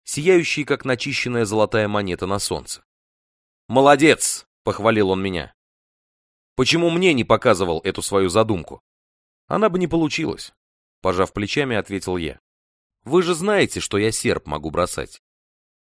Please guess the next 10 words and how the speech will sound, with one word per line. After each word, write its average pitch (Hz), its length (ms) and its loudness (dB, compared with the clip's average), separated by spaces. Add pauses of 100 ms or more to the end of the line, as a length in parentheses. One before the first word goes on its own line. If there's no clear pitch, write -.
(120)
Раздумывал 170 680 2
он 156 140 0
всего 143 280 -2
пару 131 280 2
мгновений, 120 640 -2 (420)
затем 165 380 -2
кивнул, 127 540 -4
соглашаясь 120 600 0
со - 160 0
мной, 98 320 -8